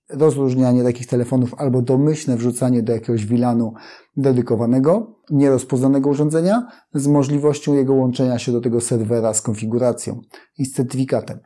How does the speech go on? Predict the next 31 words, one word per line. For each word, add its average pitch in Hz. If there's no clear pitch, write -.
Co 269
też 285
nie 226
jest 208
już 180
takie 165
super 156
dla 147
nas 135
wy-, 135
wygodne 131
i 117
atrakcyjne, 131
no 226
bo 170
jeżeli 147
k-, -
atakujący 143
może 135
się 135
za 127
taki 123
telefon 131
podszyć, 113
czyli 117
nieznane 143
urządzenie 127
wpadnie 127
do 117
tego 117
wilanu, 110